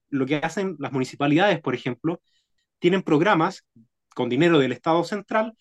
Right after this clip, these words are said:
para el apoyo de emprendedores. Tienen que apoyar las empresas que son de su comuna y de las personas que habitan en, en esa comuna. Por ejemplo, y pensemos en una comunidad alejada que le falta internet.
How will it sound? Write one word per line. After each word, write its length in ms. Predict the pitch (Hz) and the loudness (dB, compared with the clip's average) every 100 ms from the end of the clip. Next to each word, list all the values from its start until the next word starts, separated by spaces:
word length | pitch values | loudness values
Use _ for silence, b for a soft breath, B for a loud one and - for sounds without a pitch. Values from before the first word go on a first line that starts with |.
| _ | _
para 140 | - 156 | -4 -2
el 60 | |
apoyo 300 | 147 147 214 | -2 -2 -4
de 80 | 214 | -4
emprendedores. 680 | 196 190 185 214 269 151 - | -4 -6 -4 -4 -4 -6 -6
Tienen 220 | 175 185 | -6 -4
que 80 | 180 | -4
apoyar 420 | 165 135 175 214 196 | -2 0 0 -2 -4
las 160 | 170 | -8
empresas 520 | 156 - 185 - 185 - | -6 -4 -4 -4 -8 -6
que 100 | - | -4
son 220 | - 196 | -2 -2
de 80 | 202 | -2
su 160 | - 196 | -4 -2
comuna 480 | 151 202 208 220 | 0 2 0 0
y 100 | 190 | 0
de 60 | 147 | -2
las 100 | 139 | -2
personas 380 | - - 190 190 _ | -6 -6 -6 -6 _
que 160 | 165 | 0
habitan 460 | 139 208 220 139 127 | 0 -2 -4 -4 -4
en, 60 | 135 _ - | -8 _ -10
en 120 | 143 | -8
esa 200 | 143 127 | -4 -2
comuna. 400 | 123 123 113 110 B B B _ | 0 0 -4 -10 B B B _
Por 120 | 143 | 0
ejemplo, 440 | 151 185 160 143 - | 2 0 0 -4 -6
y 120 | - | -12
pensemos 480 | 147 147 - 196 190 | -4 -2 0 0 2
en 60 | 190 | 2
una 800 | 190 190 185 175 170 156 151 131 139 - | 4 6 6 6 6 6 4 2 -4 -12
comunidad 380 | - 143 143 170 | -2 2 4 4
alejada 480 | 196 165 180 143 107 _ _ _ | 2 0 0 0 -2 _ _ _
que 80 | 143 | -8
le 60 | 139 | -4
falta 580 | 175 180 - 196 185 | -4 -4 -2 0 2
internet. 560 | 156 147 139 143 160 151 | 0 -2 -4 -2 -4 -6